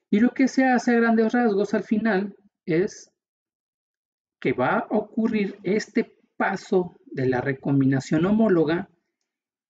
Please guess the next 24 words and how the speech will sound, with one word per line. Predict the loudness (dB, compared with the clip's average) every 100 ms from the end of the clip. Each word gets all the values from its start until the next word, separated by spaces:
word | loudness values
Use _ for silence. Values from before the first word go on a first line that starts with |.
| _
y | 0 2 2 _ _ _ _ _ _ _ _ _ _
a | -4
la | -2 -2
sección | -4 -6 -4 -2 -2 0
dos | 0 0 -4
la | 0 0
voy | 2 0
a |
interrumpir. | -2 -2 -2 -4 -2 -2 -2 -8 _ _ _ _
Entonces, | -4 0 0 0 0 -2
supongamos | -2 0 0 0 -2 -4
que | -4
mi | -2 0
resultado | -2 -4 -6 -2 0 0 0 -4 -10 _ _ _ _ _ _ _ _
lo | -6 -4
voy | -4
a | -6
poner | -4 -2 -2
acá, | -4 -4 -4 -6 _ _ _ _ _ _ _ _ _
y | -6
es | -6 -8 -20 _ _ _ _
fracción | -10 -10 -4 -2 2
uno | 2 2 0 -2 _ _ _ _ _ _ _ _ _ _ _ _ _ _ _ _ _ _ _
y | 0 2 2